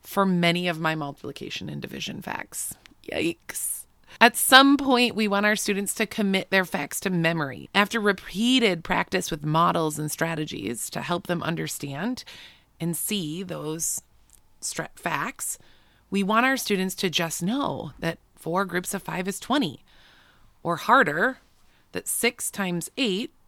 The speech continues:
this one is one I don't know automatically, embarrassingly, so that's why this is so important, that six times eight is forty-eight,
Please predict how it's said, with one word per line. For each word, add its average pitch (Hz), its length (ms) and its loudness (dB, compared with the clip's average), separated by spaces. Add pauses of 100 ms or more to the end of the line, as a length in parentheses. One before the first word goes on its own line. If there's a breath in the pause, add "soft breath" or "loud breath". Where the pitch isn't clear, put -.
(240)
this - 160 -10
one 165 120 -4
is 156 200 -8
one 151 180 -6
I 147 120 -8
don't 165 300 -4
know 139 200 -8
automatically, 147 640 -8
embarrassingly, 160 720 -8 (680 loud breath)
so - 200 -4
that's 165 300 -6
why 151 120 -4
this 147 200 -8
is 151 100 -10
so 147 160 -8
important, 190 520 -4 (640 loud breath)
that 254 160 0
six 311 260 2
times 339 260 4
eight 247 140 2
is 262 100 0
forty-eight, 185 540 2